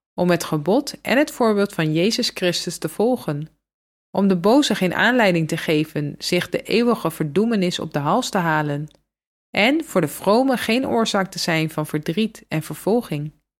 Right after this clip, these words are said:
Ik heb mij ook teruggetrokken uit vrees dat goddeloze priesters nog langer de prediking van het woord van God blijven verbieden.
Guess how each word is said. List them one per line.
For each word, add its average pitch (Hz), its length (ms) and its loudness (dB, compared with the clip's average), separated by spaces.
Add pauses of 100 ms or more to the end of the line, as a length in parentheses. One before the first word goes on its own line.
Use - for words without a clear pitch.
(1000)
Ik 202 120 0
heb 226 140 4
mij 208 180 4
ook 277 220 2
teruggetrokken 190 760 0
uit 160 160 2
vrees 208 480 0
dat 160 160 0
goddeloze 220 640 2
priesters - 680 -2 (320)
nog 170 220 -2
langer 226 340 4
de 202 80 2
prediking 190 640 2
van 180 100 -2
het 160 140 0
woord 170 220 0
van 170 100 -2
God 311 240 -4
blijven 190 340 2
verbieden. 151 680 -4